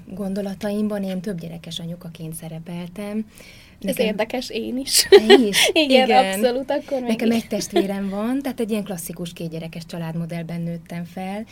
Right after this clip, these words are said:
Speaker 1: és lehet, hogy nem is mondtam ezt így ki magamnak, hogy nekem is két gyerekem lesz, de körülbelül egy ilyen kép élt a majdani családomról bennem. És hát aztán máshol alakult az életem, tehát például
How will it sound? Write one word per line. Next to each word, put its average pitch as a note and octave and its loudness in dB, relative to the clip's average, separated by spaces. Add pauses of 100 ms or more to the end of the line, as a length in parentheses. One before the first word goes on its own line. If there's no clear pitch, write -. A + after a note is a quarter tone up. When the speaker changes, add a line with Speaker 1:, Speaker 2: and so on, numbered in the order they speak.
(220)
Speaker 1:
és A3 -8
lehet, C#4+ -4
hogy G3+ -4
nem F#3+ -2
is F3 -8
mondtam E3+ -6
ezt E3 -8
így E3 -10
ki F#3 -10
magamnak, E3 -6
hogy D#3+ -12
nekem D#3+ -10
is E3 -8
két D#3+ -12
gyerekem D#3+ -10
lesz, A#3 -6
de B3+ -4
körülbelül F#3 -6
egy F3 -6
ilyen E3+ -6
kép D#3+ -12
élt E3 -10
a E3 -10
majdani E3 -8
családomról E3 -12
bennem. F#3 -6 (960)
És B3 -2
hát C#4+ -8
aztán D#4 -4 (800)
máshol A#3 -2
alakult F#3 -6
az F#3 -8
életem, F3 -8
tehát F3 -12
például F#3+ -6